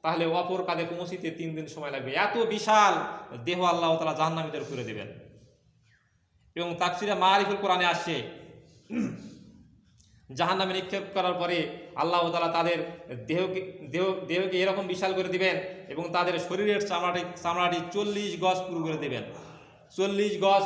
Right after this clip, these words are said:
পুরুত্ব হবে, চল্লিশ গজ মোটা হবে। কয় গজ? দেহ হবে এক ঘাড় থেকে অপর ঘাড়ের দূরত্ব হবে তিন দিনের রাস্তা, দ্রুতগামী ঘোড়ার তিন দিনের রাস্তা, আর শরীরের চামড়াটি হবে চল্লিশ গজ পুরু হবে, মোটা হবে।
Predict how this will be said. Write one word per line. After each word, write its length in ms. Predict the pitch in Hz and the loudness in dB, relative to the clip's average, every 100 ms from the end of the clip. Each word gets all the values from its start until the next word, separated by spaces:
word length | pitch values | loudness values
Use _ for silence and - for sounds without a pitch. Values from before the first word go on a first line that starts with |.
| - | 0
পুরুত্ব 320 | 226 233 - | -4 -4 4
হবে, 320 | 202 202 151 - - - - | 6 6 4 0 -8 -8 0
চল্লিশ 380 | 214 208 214 | 2 4 2
গজ 120 | 214 214 | 2 4
মোটা 320 | 190 220 262 | 4 6 8
হবে। 260 | 214 196 151 - - - | 10 8 4 -2 -4 4
কয় 140 | 196 | 6
গজ? 260 | 220 180 160 - - - - - - - - | 8 6 4 -2 -8 -12 -18 -20 -20 -20 -14
দেহ 240 | 120 175 | 0 4
হবে 300 | 202 190 180 160 - - - - | 6 6 4 2 0 -8 -14 -2
এক 180 | 151 165 - - - - | 0 0 -2 -12 -16 -10
ঘাড় 180 | 160 165 165 | 0 2 2
থেকে 140 | 165 | -2
অপর 280 | 160 160 160 | -2 0 0
ঘাড়ের 280 | 160 160 - | -2 -2 -2
দূরত্ব 320 | 165 175 175 | -4 -4 -2
হবে 260 | 165 180 214 - | 0 0 -2 -4
তিন 160 | 180 170 | -6 -4
দিনের 280 | 170 170 | -4 -2
রাস্তা, 320 | 160 147 - 139 | -2 -2 -4 -6
দ্রুতগামী 480 | 151 165 160 160 180 214 - - - - - - | -6 -4 -4 -2 -4 -6 -12 -18 -20 -20 -20 -16
ঘোড়ার 420 | 127 151 165 156 | -4 2 4 2
তিন 200 | - 165 | 0 -4
দিনের 180 | 160 160 | -4 -2
রাস্তা, 320 | 156 151 - 143 147 - - | 0 -2 0 0 0 -4 -4
আর 140 | 143 | -4
শরীরের 760 | - 170 185 175 - - - - | -2 0 0 0 -2 -8 -14 -4
চামড়াটি 360 | 180 180 180 | -2 2 2
হবে 180 | 180 165 165 | 2 0 -2
চল্লিশ 300 | 185 185 185 175 | -2 -2 -2 2
গজ 180 | 170 165 - | 2 0 -4
পুরু 220 | 202 233 196 | -4 2 4
হবে, 200 | 170 160 | 4 2
মোটা 280 | 180 190 | 2 6
হবে। 280 | 180 170 143 | 6 4 0